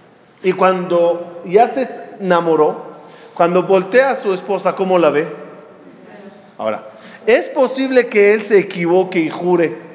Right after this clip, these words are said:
que esta que tiene a su lado no vale y, eh, aquella es una belleza? Sí. Eso se llama Koach Hamedameh en el canal de la visión. Visión.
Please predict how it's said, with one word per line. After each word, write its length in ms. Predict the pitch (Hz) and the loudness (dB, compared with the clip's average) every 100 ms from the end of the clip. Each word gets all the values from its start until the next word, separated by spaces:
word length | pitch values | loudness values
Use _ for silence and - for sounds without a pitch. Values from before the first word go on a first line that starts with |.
| - - - | -20 -20 -16
que 400 | - 160 185 226 | -6 -4 2 4
esta 280 | 277 269 277 | 4 2 -2
que 140 | 262 226 | -2 -4
tiene 300 | 226 233 226 | -2 0 0
a 80 | |
su 160 | 226 196 | 0 0
lado 500 | 185 196 202 214 226 | 2 2 2 -2 -2
no 220 | 196 185 | -2 0
vale 340 | 180 170 143 135 | 4 4 2 -4
y, 160 | 180 196 | 0 2
eh, 160 | 202 185 | 2 0
aquella 680 | 185 - 233 247 240 233 214 | -2 0 4 4 2 0 2
es 160 | 196 | 0
una 200 | 202 196 | 0 0
belleza? 560 | 170 160 165 175 226 302 - - - - | 2 2 2 2 0 -2 -10 -20 -20 -2
Sí. 400 | 403 466 392 - - - - - | 6 6 4 -4 -16 -20 -20 -4
Eso 300 | 214 226 240 | 0 2 0
se 180 | 233 220 | -2 2
llama 440 | 196 170 180 180 | 2 2 -2 -2
Koach 540 | - 208 175 156 180 233 - - - - - - - - - - - - | 0 4 6 6 2 0 -10 -16 -20 -20 -20 -20 -20 -20 -20 -20 -14 -2
Hamedameh 1000 | 175 190 202 180 202 196 175 170 214 - | 0 2 2 4 2 0 -4 -4 -6 -4
en 160 | 190 | -2
el 160 | 196 185 | 0 0
canal 360 | 190 196 208 196 | 0 0 0 2
de 140 | 202 | 2
la 260 | 180 226 277 - - - - - - - - | 4 2 -2 -14 -18 -20 -20 -20 -20 -20 -16
visión. 540 | 131 180 - 277 302 185 - - - - - - - _ - | -6 -4 0 0 0 -4 -14 -18 -20 -20 -20 -20 -20 _ -12
Visión. 380 | 156 196 285 175 | -4 0 2 0